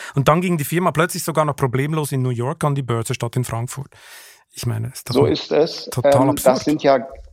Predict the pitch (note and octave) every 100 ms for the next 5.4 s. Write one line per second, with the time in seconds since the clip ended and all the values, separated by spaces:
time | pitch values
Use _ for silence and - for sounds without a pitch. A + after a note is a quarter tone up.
0 | - _ _ - C3+ - - - - C3
1 | B2 - D#3+ E3 B2+ B2 - D3+ - A#2
2 | A2+ - G2 B2 - - - - - -
3 | _ - B2 A#2+ A#2 A#2 - - A#2 A2
4 | - - - A#2 A2 - A#2 - - A#2
5 | B2 - - C3+